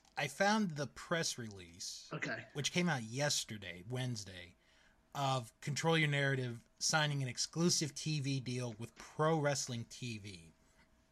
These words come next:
Speaker 2: Mm-hmm.
Speaker 1: And according to Pro Wrestling T V's Twitter page, it is a streaming network for wrestling fans everywhere. And it will be launching in April of twenty twenty-two.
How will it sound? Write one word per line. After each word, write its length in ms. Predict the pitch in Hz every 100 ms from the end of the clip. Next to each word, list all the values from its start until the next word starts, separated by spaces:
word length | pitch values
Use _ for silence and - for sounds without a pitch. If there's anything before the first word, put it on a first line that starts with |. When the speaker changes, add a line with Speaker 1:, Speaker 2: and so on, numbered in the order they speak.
| 165
Speaker 2:
Mm-hmm. 380 | 127 135 127 135
Speaker 1:
And 540 | 143 143 139 139 135 143
according 540 | - - 175 175 180
to 460 | - 165 147 139 160 - - _ _ - _ - _ _ - - 131
Pro 200 | - 175
Wrestling 380 | 165 156 151 139
T 200 | 147 135
V's 240 | 135 120
Twitter 420 | - - 233 196
page, 600 | 123 - 101 92 202 135 - - - - - - - -
it 160 | 170
is 200 | 170 156 -
a 120 | 151
streaming 880 | - - - 160 180 226 202 151 135
network 480 | 131 - 123 127 -
for 220 | - 131
wrestling 500 | 127 202 - 226 214
fans 500 | 208 214 214 208 180 -
everywhere. 640 | 208 208 135 104 90 - - - - - - _ - _ - - - - - -
And 120 | 143
it 80 | 147
will 100 | 147
be 140 | 143
launching 560 | 139 143 170 185 185 165
in 180 | 143 135 -
April 480 | 143 180 - 175 160
of 100 | 139
twenty 320 | - 156 156
twenty-two. 600 | 139 147 127 - - -